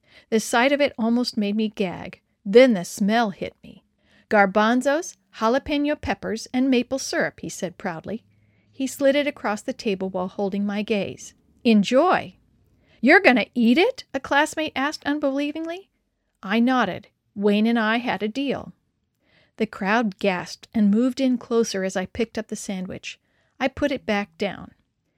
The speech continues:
"It's in our deal," Wayne said triumphantly. I picked up the sandwich again.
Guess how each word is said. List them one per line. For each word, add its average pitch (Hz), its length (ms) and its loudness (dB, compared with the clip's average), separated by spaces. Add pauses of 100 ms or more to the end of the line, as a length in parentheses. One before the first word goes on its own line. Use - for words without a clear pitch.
(280)
"It's 208 220 4
in 226 140 4
our 247 160 4
deal," 269 540 2 (200)
Wayne 190 200 -4
said 202 220 -4
triumphantly. 190 800 -6 (720)
I 208 120 -2
picked - 340 0
up 349 100 0
the 294 80 -4
sandwich 220 500 -2
again. 185 420 -6